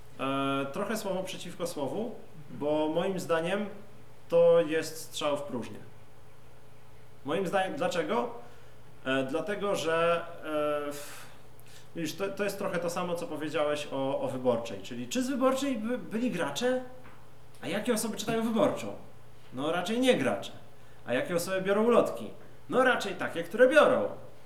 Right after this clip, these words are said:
Speaker 1: Więc każda pierwsza lepsza. Więc moim zdaniem ulotki byłyby strzałem w próżnię, ale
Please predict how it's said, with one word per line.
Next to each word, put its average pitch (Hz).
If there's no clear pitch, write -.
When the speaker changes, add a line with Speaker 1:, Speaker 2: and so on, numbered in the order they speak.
Speaker 1:
Więc 208
każda 214
pierwsza 220
lepsza. -
Więc -
moim 226
zdaniem 226
ulotki 214
byłyby 196
strzałem 190
w -
próżnię, 156
ale 135